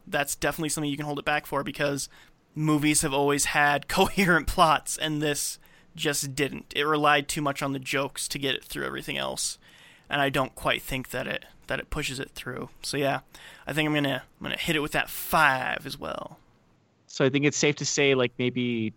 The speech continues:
Speaker 2: between all five of us, this is maybe, like, five point four, five point five
Speaker 1: Yeah.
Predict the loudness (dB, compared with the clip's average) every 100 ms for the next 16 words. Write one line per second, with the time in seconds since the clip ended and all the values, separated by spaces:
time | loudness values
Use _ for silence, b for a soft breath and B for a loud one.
0 | _ -2 2 4 6 4 4 4 4 2
1 | 0 -6 -8 -6 -2 0 0 -2 b b
2 | b b b _ _ -6 0 0 0 -6
3 | -4 0 0 0 0 -2 -2 -8 -4 0
4 | 0 -2 -6 _ _ -8 0 2 2